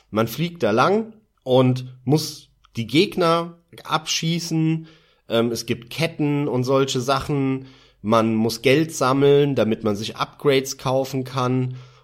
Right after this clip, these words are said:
Und hier ist auch der Knackpunkt bei Skyforce Anniversary,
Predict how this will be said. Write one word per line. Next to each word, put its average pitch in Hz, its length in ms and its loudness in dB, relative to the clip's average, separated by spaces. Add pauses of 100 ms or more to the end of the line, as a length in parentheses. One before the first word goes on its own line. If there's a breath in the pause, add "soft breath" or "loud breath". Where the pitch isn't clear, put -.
(100)
Und 117 240 2
hier 143 480 0 (360)
ist 151 200 -4
auch 139 160 -2
der 127 160 -4
Knackpunkt 143 800 0
bei 110 100 0
Skyforce 127 600 -2
Anniversary, 147 960 0